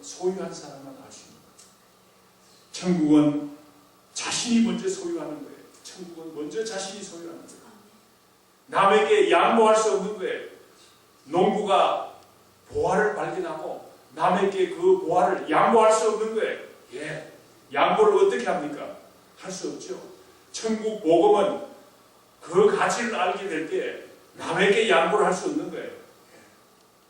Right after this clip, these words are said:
그래서 농부는 모든 것을 다 팔아서 보화를 사기 위해서 그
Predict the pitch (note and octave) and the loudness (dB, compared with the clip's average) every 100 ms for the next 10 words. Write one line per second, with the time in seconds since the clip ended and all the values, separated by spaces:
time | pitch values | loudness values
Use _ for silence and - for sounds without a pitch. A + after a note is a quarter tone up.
0 | _ _ _ _ _ _ _ _ _ _ | _ _ _ _ _ _ _ _ _ _
1 | _ _ _ _ _ _ _ _ _ _ | _ _ _ _ _ _ _ _ _ _
2 | _ _ _ _ - B2 B2+ C#3 B2+ A#2 | _ _ _ _ -18 -14 -12 -2 0 0
3 | A2+ C3 B2+ B2 A#2 A2 C3+ D3+ F3 F#3+ | -2 -6 -6 -8 -10 -12 0 4 8 8
4 | G3+ A3 G#3+ G#3 G3+ - - - - - | 8 4 0 -6 -8 -10 -16 -16 -10 0
5 | A3 - - F#3+ - - - - _ _ | 0 2 0 0 -4 -10 -16 -20 _ _
6 | _ _ _ _ _ _ _ _ _ _ | _ _ _ _ _ _ _ _ _ _
7 | _ G2+ E3+ G#3 G#3+ - F#3 F#3 D#3 C#3 | _ -2 2 4 2 0 -4 -10 -12 -12
8 | - - - - - _ _ _ _ - | -12 -16 -20 -20 -20 _ _ _ _ -8